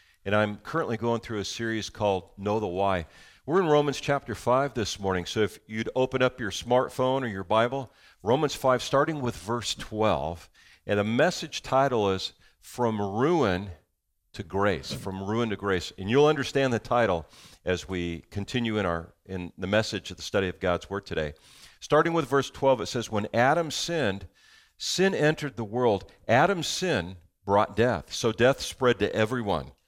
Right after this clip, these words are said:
for everyone sinned. Yes, people sinned even before the law was given, but it was not counted as sin because there was not any law to break. Still, everyone died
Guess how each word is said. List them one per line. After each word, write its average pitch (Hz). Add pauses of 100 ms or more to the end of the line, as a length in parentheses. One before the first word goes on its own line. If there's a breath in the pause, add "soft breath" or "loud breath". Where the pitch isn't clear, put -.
(140)
for -
everyone 127
sinned. - (460 loud breath)
Yes, 135
people 165
sinned 143
even 147
before 135
the 123
law 113
was 107
given, 95 (640 soft breath)
but 110
it 95
was 110
not 127
counted 156
as 90
sin 80
because 104
there 113
was 104 (320 loud breath)
not 104
any 131 (760)
law 98
to 107
break. 85 (580)
Still, 196
everyone 147
died 101